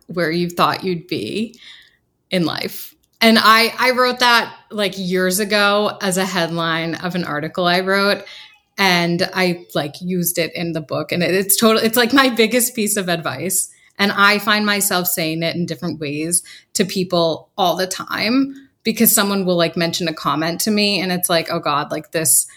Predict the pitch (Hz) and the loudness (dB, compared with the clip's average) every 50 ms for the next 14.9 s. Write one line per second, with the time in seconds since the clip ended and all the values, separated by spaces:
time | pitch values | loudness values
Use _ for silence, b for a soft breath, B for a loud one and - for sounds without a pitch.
0 | B B B _ _ _ - - 240 233 247 247 233 226 220 214 226 233 226 226 | B B B _ _ _ 0 2 4 6 6 6 6 6 4 2 2 2 2 4
1 | 233 226 208 220 214 196 180 185 185 175 151 160 - - 160 156 143 139 - - | 4 4 2 2 0 0 0 0 -2 -2 -2 -4 -4 -6 -6 -6 -6 -6 -6 -6
2 | 175 170 175 - - 214 190 208 190 196 - 208 208 190 190 185 170 160 156 156 | -6 -6 -6 -4 -2 0 2 2 0 0 0 0 0 0 2 2 2 0 0 -2
3 | - - - - - - - _ _ _ _ - 220 226 214 - 190 - - - | -4 -6 -6 -6 -8 -12 -14 _ _ _ _ -2 0 0 0 0 0 -2 -4 -6
4 | - _ _ _ _ _ _ _ - 214 220 226 226 247 233 220 240 226 - 220 | -12 _ _ _ _ _ _ _ 2 4 4 6 6 4 4 4 2 2 0 0
5 | 220 214 214 208 208 208 202 208 208 208 208 - _ _ _ _ _ _ _ _ | 0 0 0 0 0 0 0 -2 -4 -6 -8 -14 _ _ _ _ _ _ _ _
6 | _ - 208 190 185 180 180 - - - - _ _ _ _ _ _ - 196 185 | _ 0 2 4 6 6 4 2 0 -6 -14 _ _ _ _ _ _ -8 -6 -4
7 | 196 220 214 185 - - - 208 180 180 180 - 196 185 180 170 170 170 165 - | 0 0 0 0 0 -2 0 0 0 0 0 -2 -2 -2 0 0 0 -2 -2 -2
8 | 190 180 196 190 190 185 180 185 185 185 185 180 196 196 190 - 202 - - - | -2 -2 -2 -2 0 0 2 2 2 2 0 0 -2 -2 -2 0 0 2 2 2
9 | - 165 160 160 160 156 156 156 156 151 156 B B B B B B B B - | 2 2 2 2 2 2 2 2 0 -2 -4 B B B B B B B B -2
10 | - 190 185 208 208 185 175 202 196 - 196 190 196 196 196 196 190 190 185 185 | -2 0 2 4 4 4 4 2 0 0 0 2 2 2 2 2 2 2 2 2
11 | 180 - 175 165 165 160 151 - - 180 175 170 165 156 - - 190 180 165 160 | 2 2 4 4 4 2 0 0 0 0 2 2 0 0 -2 -2 -2 -2 -2 -2
12 | 165 165 170 170 165 160 - - - 175 175 180 180 170 156 143 131 - 107 147 | 0 0 0 0 0 -2 -2 -2 0 2 2 2 0 -2 -2 -4 -6 -6 -6 -8
13 | 165 B B B B B B _ _ _ _ - - - 214 - - - - - | -8 B B B B B B _ _ _ _ -6 -4 -2 -2 -2 -4 -8 -6 -2
14 | 202 202 208 196 202 208 214 208 208 185 170 151 143 147 151 156 175 180 | 2 4 4 6 6 4 4 2 0 -2 -4 -4 -6 -6 -6 -6 -8 -10